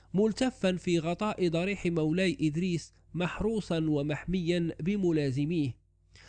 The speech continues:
فاستقبلهم السلطان بعد أن أوقف الحرب، ثم قال لهم: "لا تخافوا أي شيء، لن نعاقبكم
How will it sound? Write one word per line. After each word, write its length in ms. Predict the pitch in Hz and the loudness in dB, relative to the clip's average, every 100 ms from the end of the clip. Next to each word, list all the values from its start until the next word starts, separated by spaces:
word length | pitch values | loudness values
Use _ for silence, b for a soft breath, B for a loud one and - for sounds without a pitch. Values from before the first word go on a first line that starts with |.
| B - | B -4
فاستقبلهم 840 | 220 - 247 233 302 285 233 214 | -4 0 -2 0 0 0 0 -2
السلطان 580 | 180 180 165 214 226 202 | -2 -4 -2 -2 0 0
بعد 280 | 170 147 | 0 0
أن 220 | 165 156 151 | -2 0 -2
أوقف 420 | 214 208 165 139 | -4 -4 -4 -4
الحرب، 400 | 127 - 180 156 | -4 -4 -4 -4
ثم 280 | 156 139 147 | -4 -2 -2
قال 360 | 185 185 156 | -2 -2 2
لهم: 360 | 175 151 151 143 B B B | 2 2 0 -4 B B B
"لا 180 | 147 160 | 0 0
تخافوا 640 | 190 180 208 220 196 - | 0 -2 -2 -4 -2 -2
أي 220 | 147 139 | -2 -2
شيء، 280 | - 165 147 - b b | -2 -2 -2 -6 b b
لن 160 | 135 180 | -2 2
نعاقبكم 920 | 202 180 196 202 226 180 - 170 135 | 2 2 0 0 0 0 0 0 0